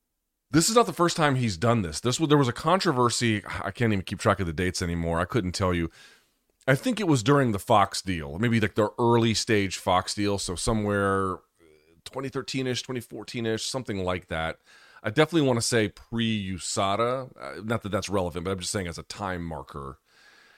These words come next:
And I remember he, uh, Dana White revisited this topic, uh, or I should say visited it the first time and was like, you know, um, he was bragging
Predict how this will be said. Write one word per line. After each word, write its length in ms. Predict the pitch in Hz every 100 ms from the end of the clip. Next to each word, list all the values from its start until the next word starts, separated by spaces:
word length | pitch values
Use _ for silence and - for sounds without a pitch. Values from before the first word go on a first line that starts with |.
| _ -
And 140 | 117
I 40 | 120
remember 760 | 117 113 131 160 131 110 101 -
he, 800 | 87 - 120 117 113 113 113 87
uh, 140 | - 104
Dana 220 | 113 117
White 300 | 107 110 104 _
revisited 720 | 101 107 120 98 127 120 104
this 180 | 87 90
topic, 500 | - 98 92 95 - _ _
uh, 320 | 92 92 87
or 220 | 80 92 95
I 60 |
should 120 | 90
say 120 | - 95
visited 340 | 98 98 85
it 120 | 90
the 60 | 82
first 340 | - 120 117
time 240 | 107 87 87
and 80 |
was 140 | 87 82
like, 300 | 87 82 107
you 80 | 117
know, 160 | 95 - - _ _
um, 360 | 98 92 85 - - - _ _
he 100 | 147
was 180 | 131
bragging 760 | 92 101 110 143 127 92 80 107